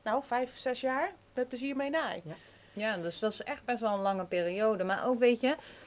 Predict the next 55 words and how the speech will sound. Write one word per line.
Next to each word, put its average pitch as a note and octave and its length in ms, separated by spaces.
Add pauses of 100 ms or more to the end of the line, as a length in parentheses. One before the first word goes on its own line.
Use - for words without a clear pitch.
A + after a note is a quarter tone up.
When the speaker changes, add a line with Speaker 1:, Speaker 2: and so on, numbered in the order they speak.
(160)
Speaker 3:
dat A3+ 200
is B3 100
wat A3+ 160
je G#3+ 60
eigenlijk G#3+ 360
net G#3 120
vertelde, F#3 460
hè, E3 160
met F3+ 180
die, D#3+ 160
die D#3 140
Brodder E3+ 340
en E3 120
die E3 140
andere F3+ 400
Janne F#3+ 240
mee. D#3+ 200
Die F#3 120
doen A3 180
al G#3 120
heel A3 200
veel A#3 140
dingen F#3 260
automatisch. F3 680
En E3+ 100
de, F3+ 100 (380)
de - 400
frustratie A3 760
is, C4 220
wat G#3+ 140
ik G#3+ 120
dan E3+ 300
ook G#3+ 140
wel G#3+ 100
eens F3+ 120
bij D#3 160
vriendinnen F#3+ 420
hoor, G#3+ 180
die G3 100
beginnen F#3+ 360
te F#3+ 80
naaien, F3+ 300
dan E3 100
zijn F#3 240
ze - 80
enthousiast F3 480
en G#3+ 80
dan D3+ 100
kopen F#3+ 300
ze - 80
dan D#3 160
zo'n E3 140
goedkope E3+ 380
machine F3+ 500
om, E3 200